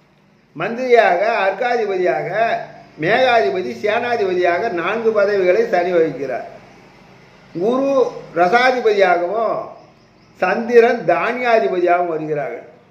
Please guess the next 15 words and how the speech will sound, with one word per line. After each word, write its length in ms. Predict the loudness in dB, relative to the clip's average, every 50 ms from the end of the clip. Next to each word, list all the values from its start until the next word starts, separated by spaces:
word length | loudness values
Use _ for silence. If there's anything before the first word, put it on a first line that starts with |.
| _ _ _ _ _ _ _ _ _ _ _ _ _ _ _ _ _ _ _ _ _ _ _ _ _ _ _ _ _ _ -14
இந்த 200 | -8 -2 0 0
ஆண்டுல 640 | 0 0 -2 -2 0 0 2 2 4 4 4 2 0 -2 -8 -12 -16 -20 -20 _ -14
சூரியன், 540 | -10 -10 -8 -8 -8 -6 -4 -4 -4 -4 -2
புதன், 320 | -4 -2 -2 -2 -4 -4
சுக்கிரன் 420 | -4 -6 -6 -4 -2 0 2 2 2
இந்த 140 | 2 0 -2
மூவருக்கும் 600 | -2 0 0 2 2 2 2 0 -4 -6 -2 2
எப்பதவியும் 640 | 2 2 2 2 0 0 0 2 0 -2 -2 -2
கிடையாது. 500 | -2 -2 0 2 0 0 0 -2 -6 -10 -14 -18 -20 -20 _ _ _ _ _ _ _ _ _ _ _ _ _ _ _ _ _ _
இதனுடைய 540 | -2 0 2 4 4 2 2 4 6 6 6
அடிப்படையில 600 | 4 2 -2 -4 -4 -4 -4 -2 2 2 2 4
தான் 180 | 2 0 -2 -2
அவருடைய 540 | 0 0 0 0 0 -2 0 0 2 4 6 6 6 6 4 0 -2 -4 -10 -14 -20 -20 -20 _ _
செயல்பாடுகள் 680 | _ 0 2 2 4 2 2 0 0 0 0 -2 -2 0
எல்லாம் 360 | -2 -2 -2 -2 -4 -6 -6